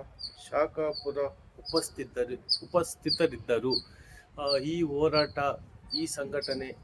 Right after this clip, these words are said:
ಅತಿ, ರಾಜ್ಯದ ಅತಿ ಉನ್ನತ ಸ್ಥಾನಕ್ಕೇರಲಿ. ಈ ಘಟಕದಿಂದಲೇ ಗ್ರಾಮಗಳು, ಗ್ರಾಮ ಘಟಕದಿಂದಲೇ ರಾಜ್ಯ ಘಟಕ ಸ್ಟಾರ್ಟ್ ಆಗೋದು, ಜಿಲ್ಲಾ ಘಟಕ ಸ್ಟಾರ್ಟ್ ಆಗೋದು, ತಾಲೂಕು ಘಟಕ ಸ್ಟಾರ್ಟ್ ಆಗೋದು, ಹಳ್ಳಿಯಿಂದಲೇ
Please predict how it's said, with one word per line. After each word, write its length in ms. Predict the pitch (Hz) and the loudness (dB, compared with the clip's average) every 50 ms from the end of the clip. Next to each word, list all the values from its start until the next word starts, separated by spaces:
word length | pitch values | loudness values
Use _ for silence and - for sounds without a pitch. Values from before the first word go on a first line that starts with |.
| - - - | -18 -14 -12
ಅತಿ, 360 | 135 - - 180 170 151 - - - - - - 104 104 | -12 -4 0 0 0 0 0 -6 -16 -16 -14 -12 -4 0
ರಾಜ್ಯದ 500 | 117 131 139 139 - - 143 135 120 127 127 123 - - - - - - - - | 2 2 2 0 -2 -2 -2 0 0 0 -2 -2 -4 -6 -12 -20 -18 -16 -8 -8
ಅತಿ 240 | 139 135 - 196 196 | -6 -2 2 4 6
ಉನ್ನತ 460 | 175 151 147 156 160 156 147 - - 139 135 131 | 6 4 4 2 2 2 2 2 0 0 0 0
ಸ್ಥಾನಕ್ಕೇರಲಿ. 1080 | - - - - 123 135 143 143 135 135 - - - 131 139 135 131 127 135 139 135 110 - - - - - - 135 | -2 -6 -4 0 0 2 2 2 0 -2 -2 -4 -2 0 0 0 0 0 -2 -4 -4 -6 -10 -18 -20 -20 -16 -10 -10
ಈ 120 | 135 127 | -8 -8
ಘಟಕದಿಂದಲೇ 920 | 117 - 156 - 180 - - 160 156 156 151 151 151 151 151 160 165 156 151 - - - - - - - - - - - _ _ - - - - - - - - - - | -6 -4 -2 0 0 2 2 2 2 0 0 0 0 2 4 4 2 2 2 -2 -8 -10 -12 -12 -18 -20 -20 -20 -20 -20 _ _ -20 -20 -20 -14 -14 -14 -14 -14 -18 -8
ಗ್ರಾಮಗಳು, 500 | - 131 135 143 147 151 143 131 143 143 | 0 2 4 4 4 4 2 2 0 -2
ಗ್ರಾಮ 380 | - - - 131 139 147 160 165 | -2 -2 2 4 4 6 6 6
ಘಟಕದಿಂದಲೇ 760 | 156 160 156 156 143 156 147 147 143 139 139 147 165 147 123 - - - _ _ - 120 120 127 | 4 4 2 2 0 0 -2 -2 -2 -2 0 2 2 2 0 -2 -8 -14 _ _ -16 -8 -2 0
ರಾಜ್ಯ 380 | 135 151 151 143 135 160 151 | 0 0 0 0 0 -2 -2
ಘಟಕ 280 | 135 139 - 139 - 147 | -2 -2 -6 -6 -6 -6
ಸ್ಟಾರ್ಟ್ 360 | - - - 131 131 127 - | -8 -6 -4 -4 -4 -2 -4
ಆಗೋದು, 460 | 127 123 127 127 - 131 139 - - - - - - - | -4 -4 -6 -6 -4 -4 -6 -6 -8 -14 -20 -20 -12 -8
ಜಿಲ್ಲಾ 220 | 143 135 151 156 | 0 4 4 6
ಘಟಕ 260 | 156 147 139 139 - 139 | 6 4 0 -4 -4 -6
ಸ್ಟಾರ್ಟ್ 340 | 135 - - 135 123 123 | -6 -2 -2 -2 -2 -2
ಆಗೋದು, 420 | 135 - 127 123 123 131 131 - - - - - | -4 -4 -4 -4 -4 -4 -4 -6 -6 -10 -6 0
ತಾಲೂಕು 420 | 131 127 135 143 147 147 - - | 0 0 2 0 -2 -4 -6 -6
ಘಟಕ 180 | 131 139 131 139 | -6 -6 -4 -4
ಸ್ಟಾರ್ಟ್ 340 | 135 131 - 123 120 - 127 | -6 -4 -2 -2 -2 -2 -2
ಆಗೋದು, 340 | 120 117 117 113 101 110 101 - - - - - - - - - - - - | -2 -2 -4 -4 -4 -8 -10 -10 -12 -18 -20 -20 -16 -14 -14 -14 -14 -4 2
ಹಳ್ಳಿಯಿಂದಲೇ 880 | 131 151 175 180 185 185 180 170 170 156 156 156 160 170 185 196 190 | 6 6 8 8 8 6 6 4 2 4 4 4 2 2 0 -2 -4